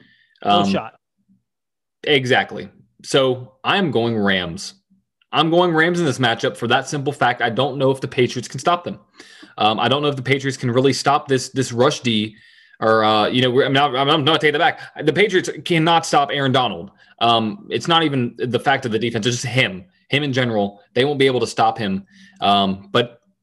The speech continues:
Speaker 2: to your point, Vince, if they do, I think the Pats could win. But as of right now, I am picking the Rams in this matchup in California to move them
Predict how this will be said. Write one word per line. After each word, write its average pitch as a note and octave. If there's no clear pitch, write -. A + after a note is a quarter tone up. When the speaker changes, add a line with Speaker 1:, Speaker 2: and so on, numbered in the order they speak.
Speaker 2:
to D3
your D3
point, D3+
Vince, G#2
if A#2+
they D#3
do, A#2
I A2
think B2+
the F3+
Pats C3+
could C#3+
win. G#2
But A2+
as A2
of C#3
right D#3
now, G#2
I G#2+
am B2
picking B2
the G#2+
Rams G2+
in C3
this C#3
matchup G#2
in A2
California G#2
to A#2+
move A2+
them E2+